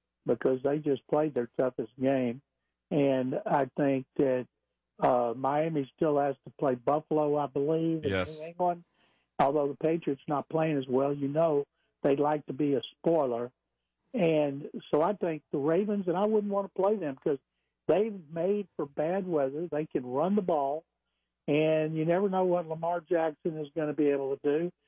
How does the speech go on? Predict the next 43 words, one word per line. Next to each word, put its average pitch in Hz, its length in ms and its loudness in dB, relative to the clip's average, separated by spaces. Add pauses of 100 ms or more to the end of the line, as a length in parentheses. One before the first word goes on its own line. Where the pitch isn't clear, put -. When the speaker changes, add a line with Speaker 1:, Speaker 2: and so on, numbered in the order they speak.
(280)
Speaker 1:
And 156 100 4
they've 170 160 2
got 170 160 2
a 156 60 -2
good 151 260 0
enough 185 280 -2 (100)
defense, 160 500 0 (380)
and 151 140 2
they 185 100 2
have 165 160 0
a 127 240 0
great 170 480 2 (120)
kicking 131 360 -6
game. 101 240 -10 (920)
Speaker 2:
You 175 120 2
didn't 190 160 0
say 196 140 2
the 170 100 -2
Colts. - 560 0
Uh, 117 160 0 (240)
with 160 280 0
DeForest 165 540 2
Buckner, 123 380 2
they 110 200 2
are 135 140 2
a 131 80 2
different 123 480 -2
team 139 340 0
than 107 120 -6
without. 107 500 0 (180)
We 110 120 -2
saw 123 240 2
that 120 160 0
firsthand 120 600 -2 (400)
here 131 140 6
in 117 60 2
Nashville 120 340 2
versus 110 360 -2
what 117 120 2
we 107 100 0
saw 113 220 0
in 107 80 0
Indianapolis. 104 800 -4